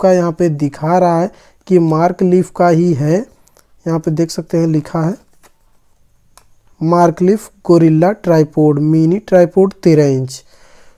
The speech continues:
तो आपने देखा, और ये है इसका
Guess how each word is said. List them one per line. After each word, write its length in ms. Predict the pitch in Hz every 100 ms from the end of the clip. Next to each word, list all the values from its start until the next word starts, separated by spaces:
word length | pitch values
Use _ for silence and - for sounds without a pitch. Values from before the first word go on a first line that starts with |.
| _ -
तो 280 | 170 170 175
आपने 360 | - 165 185 170
देखा, 340 | 170 165 262 - _ -
और 260 | 165 180 -
ये 140 | 190 190
है 180 | 190
इसका 320 | 190 - 185